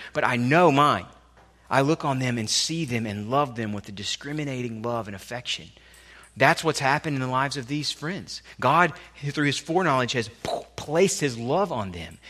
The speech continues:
and that has changed who they are. The sanctification of the Spirit is, is a similar meaning. It means to be set apart. God's Spirit gives life. They're now defined by the fact that his Spirit came in and changed their hearts and what they loved and what they wanted.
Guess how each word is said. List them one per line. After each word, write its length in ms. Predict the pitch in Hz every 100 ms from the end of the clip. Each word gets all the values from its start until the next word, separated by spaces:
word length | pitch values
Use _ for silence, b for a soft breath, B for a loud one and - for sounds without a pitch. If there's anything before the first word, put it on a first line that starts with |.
| B
and 140 | 117
that 120 | 151 160
has 140 | 147
changed 680 | - - 180 202 208 - -
who 160 | 147
they 160 | 147 143
are. 360 | 143 190 76 - _ _ _ _ _ _ _ _ - _ - - B B
The 80 | 135
sanctification 640 | 170 175 160 147 165 165 135
of 40 |
the 40 |
Spirit 340 | - 165 190 - - - -
is, 220 | 131 - -
is 100 | 151
a 80 | 143
similar 380 | - 196 151 107
meaning. 380 | 104 98 82 - B
It 120 | 143 143
means 180 | 151
to 60 | 143
be 100 | 139
set 320 | - - 175
apart. 480 | - - 202 - - B B B
God's 280 | - 175 -
Spirit 480 | - 190 202 127
gives 240 | 127 143 135
life. 640 | 135 180 160 - - - _ _ b b
They're 200 | 113 156
now 180 | 190 165
defined 440 | 131 - 156 170 151
by 120 | 127
the 80 | 117
fact 260 | 143 127
that 120 | 120
his 120 | 117 107
Spirit 360 | - 160 135
came 260 | - 170 160
in 100 | 127
and 100 | 117
changed 300 | - 139 127
their 140 | 143
hearts 320 | 147 180 -
and 100 | 120
what 140 | 120 123
they 140 | 139
loved 320 | 135 165 165
and 60 | 117
what 120 | 120
they 120 | 151
wanted. 520 | 143 143 196 - -